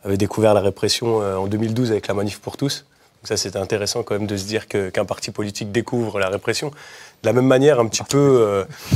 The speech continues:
euh, on, on voit que on a des, des, des gilets jaunes qui découvrent aussi, euh, tu, tu disais tout à l'heure, tu parlais de, de primo-manifestants qui découvrent une certaine violence. Nous, c'est une réalité qu'on,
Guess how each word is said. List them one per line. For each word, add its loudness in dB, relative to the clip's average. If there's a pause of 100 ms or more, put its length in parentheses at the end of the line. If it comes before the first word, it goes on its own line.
(160)
euh, 0
on, -4 (200)
on -2
voit 2
que 0
on -4
a 0
des, 0
des, -4
des -6
gilets -2
jaunes -2
qui -6
découvrent -2
aussi, -2
euh, -4 (140)
tu, -20
tu -14
disais -2
tout -2
à 0
l'heure, -2
tu -20
parlais -8
de, -4
de -8
primo-manifestants -6 (320)
qui -12
découvrent -4
une -4
certaine -2
violence. 2 (380)
Nous, -4
c'est -4
une -4
réalité -6
qu'on, -8